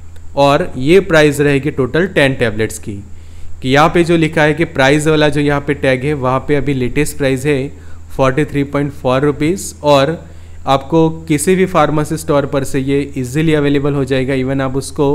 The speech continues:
online भी purchase कर सकते हैं, over the counter आपको मिल जाएगा, because ये ओटीसी के, अ, categories के अंदर include हो जाता है over the counter। यहाँ पे देखो कोई आरएक्स ऐसा नहीं लिखा हुआ है, मतलब कि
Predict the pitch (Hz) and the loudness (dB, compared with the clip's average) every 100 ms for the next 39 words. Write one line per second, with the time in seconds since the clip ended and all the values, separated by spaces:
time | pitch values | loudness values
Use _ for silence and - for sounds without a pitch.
0 | 147 - - - - - - 135 135 143 | -2 -10 -14 -12 -12 -8 -2 2 2 4
1 | 160 160 160 160 131 147 - 151 135 135 | 4 4 2 0 0 -2 0 -2 0 -2
2 | - 139 143 160 - - - - - - | -2 -2 -2 -6 -8 -8 -8 -8 -12 -12
3 | - - - 151 175 165 175 160 151 151 | -16 -8 2 6 6 6 4 4 2 2
4 | 151 147 - 151 147 135 143 131 151 143 | 2 2 2 2 2 2 0 0 -2 -4
5 | 127 147 135 143 151 147 165 - - - | -2 0 0 2 2 2 -2 -12 -14 -12
6 | - - - 151 151 190 190 180 180 175 | -12 -8 2 2 4 0 2 0 2 2
7 | 185 - - 139 139 139 - - - - | 2 -4 -4 0 2 0 -4 -12 -10 -10
8 | - - 143 165 160 160 160 - 151 156 | -4 0 2 2 4 2 0 0 2 2
9 | 147 147 151 147 143 143 139 147 165 143 | 2 0 0 2 2 0 0 -2 -2 0
10 | 139 147 147 156 147 143 147 190 254 - | 0 0 0 0 0 0 2 0 -2 -10
11 | - - - - 139 156 170 165 165 165 | -12 -12 -10 0 2 4 2 2 0 0
12 | 180 175 139 143 170 165 165 165 151 147 | 0 4 4 6 4 4 2 2 2 4
13 | 139 120 117 110 107 107 - - 123 127 | 2 0 -2 -2 -4 -8 -10 -10 -4 -2
14 | 139 160 160 185 | 0 0 2 2